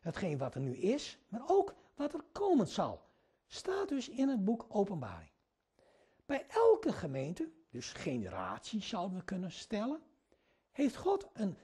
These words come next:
begeleidende engel gehad, welke onder persoonlijk toezicht van Jezus Christus stond. En nog steeds staat.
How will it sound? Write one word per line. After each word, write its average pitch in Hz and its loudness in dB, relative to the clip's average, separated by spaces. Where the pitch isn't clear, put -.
begeleidende 185 2
engel 175 0
gehad, - -12
welke 226 0
onder 226 0
persoonlijk 415 0
toezicht 285 2
van 311 0
Jezus 214 0
Christus 165 -6
stond. 90 -12
En 175 2
nog 269 0
steeds - 2
staat. - -10